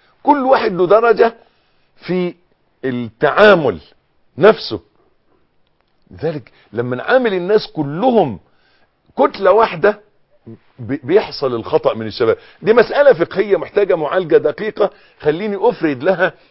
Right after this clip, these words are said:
برضو من الحاجات اللي أنا قلت للواد مدني، الله يهديه ويتوب عليه، إن إحنا عايزين نعمل فعلًا شوية حلقات كده متفرقات في أي وقت في مسائل محددة معينة. زمان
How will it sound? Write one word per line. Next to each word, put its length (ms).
برضو 300
من 80
الحاجات 380
اللي 120
أنا 120
قلت 260
للواد 500
مدني، 340
الله 220
يهديه 300
ويتوب 240
عليه، 280
إن 100
إحنا 300
عايزين 360
نعمل 240
فعلًا 400
شوية 280
حلقات 460
كده 220
متفرقات 880
في 140
أي 200
وقت 420
في 140
مسائل 560
محددة 600
معينة. 480
زمان 500